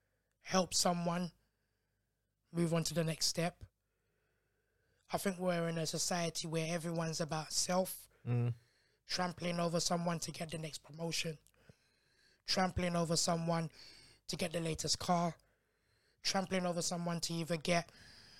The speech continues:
Speaker 1: the most beautiful girl, the most beautiful guy. Life shouldn't be about that.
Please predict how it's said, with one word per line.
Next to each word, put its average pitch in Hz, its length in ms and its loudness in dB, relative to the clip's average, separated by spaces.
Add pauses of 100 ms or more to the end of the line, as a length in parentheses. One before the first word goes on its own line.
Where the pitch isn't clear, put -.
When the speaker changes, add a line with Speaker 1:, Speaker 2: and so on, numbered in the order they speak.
(640)
Speaker 1:
the 170 60 0
most 156 200 0
beautiful 165 480 -2
girl, 175 300 6
the 160 80 0
most 147 220 -2
beautiful 160 400 -2
guy. 160 440 0 (1700)
Life 175 220 -2
shouldn't 165 200 -4
be 156 60 -4
about 151 300 -6
that. 160 140 -6